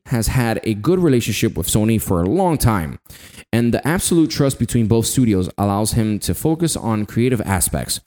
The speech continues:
Partnering up with another company would have meant more non-game development tasks. Contract negotiations would have taken more time, and Kojima doesn't think things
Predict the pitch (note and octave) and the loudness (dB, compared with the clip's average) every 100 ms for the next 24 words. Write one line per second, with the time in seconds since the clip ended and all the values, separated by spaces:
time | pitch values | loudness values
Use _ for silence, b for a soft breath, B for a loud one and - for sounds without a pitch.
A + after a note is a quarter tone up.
0 | B B B B E3+ A3+ A#3 G#3 F3 - | B B B B 2 4 2 2 0 0
1 | B2 A#2+ A#2 C#3+ D3+ C#3 A2+ A2 G2 F2 | 0 2 2 2 2 0 0 2 0 2
2 | G2+ B2 G#2+ G#2 A2+ G#2+ - - - A#2+ | 2 2 2 2 2 0 -4 -10 -2 2
3 | F3 F#3+ C3+ B2 C3+ A#2+ B2 A#2+ B2 G#2+ | 2 2 2 2 2 2 0 2 2 0
4 | E2 F#2 F2 E2+ A#1+ - - - _ - | 0 0 0 -2 -2 -4 -6 -14 _ -20
5 | B _ - F#3 F#3 F3 C3+ A#2 A#2 - | B _ 0 0 2 0 0 0 0 2
6 | G2+ E2 - D2 - G#2 G2+ A2 F#2+ - | 0 0 -2 -6 -6 -2 0 0 0 0
7 | A#2+ A#2+ A2+ A#2 B2 - G#2+ F#2 F#2+ - | 0 0 0 0 0 0 0 0 -2 -4
8 | A2 A2+ C3 F#3+ G3 B2+ D#3 E3+ - D3 | -4 -2 -2 -2 -2 -2 -4 -4 -2 -4
9 | C3 A#2+ A2+ G2 | -2 -2 -2 -4